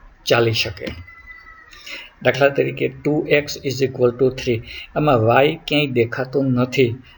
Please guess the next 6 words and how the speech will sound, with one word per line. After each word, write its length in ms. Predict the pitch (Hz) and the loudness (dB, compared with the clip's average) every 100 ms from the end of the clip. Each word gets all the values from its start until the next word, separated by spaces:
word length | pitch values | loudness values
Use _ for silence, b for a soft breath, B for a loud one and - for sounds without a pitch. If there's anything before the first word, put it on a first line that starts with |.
| B _ - | B _ 2
પરંતુ 400 | 147 143 135 120 | 4 4 0 -6
આને 380 | - 135 135 120 | -2 0 0 0
દ્વિચલ 440 | 123 139 139 135 | 0 0 2 0
સમીકરણ 680 | 135 120 123 123 127 131 135 | 0 -2 -2 -2 -2 -2 -2
કહી 340 | 135 123 123 | -4 -2 -2
શકાય, 500 | 117 151 147 123 120 | 2 0 0 -2 -2